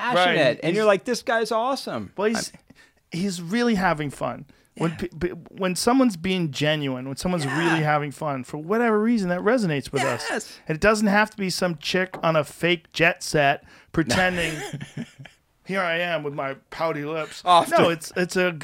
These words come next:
Speaker 2: just a regular dude. He's a regular dude on a skateboard
Speaker 1: Yeah.
Speaker 2: with a head. He's got a head tattoo. He's got, like, leaves
Speaker 1: <laughs>
Speaker 2: tattooed
Speaker 1: Oh,
Speaker 2: on the
Speaker 1: yeah,
Speaker 2: side of his
Speaker 1: kinda the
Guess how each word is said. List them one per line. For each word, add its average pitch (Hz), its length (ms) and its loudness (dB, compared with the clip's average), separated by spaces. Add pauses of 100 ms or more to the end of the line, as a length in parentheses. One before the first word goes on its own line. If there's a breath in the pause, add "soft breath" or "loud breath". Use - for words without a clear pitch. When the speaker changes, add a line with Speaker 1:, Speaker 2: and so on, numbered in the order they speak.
(100)
Speaker 2:
just 185 240 -6
a 190 60 4
regular 185 540 2
dude. 175 580 4
He's 165 140 -2
a 175 40 2
regular 190 400 2
dude 220 280 0
on 175 140 4
a - 20 0
skateboard 175 640 0
Speaker 1:
Yeah. 127 320 0
Speaker 2:
with 190 100 2
a 185 80 4
head. 170 280 4
He's 170 120 -2
got 262 120 0
a 202 40 4
head 294 220 2
tattoo. 147 520 0 (360 soft breath)
He's 147 120 -10
got, 196 160 4
like, 170 180 2
leaves 202 380 0
Speaker 1:
<laughs> - 40 -8
Speaker 2:
tattooed 170 340 2
Speaker 1:
Oh, 302 100 10
Speaker 2:
on 156 80 4
the - 60 -2
Speaker 1:
yeah, 147 40 -2
Speaker 2:
side 180 340 6
of 165 80 2
his 156 120 6
Speaker 1:
kinda 147 80 4
the 151 40 4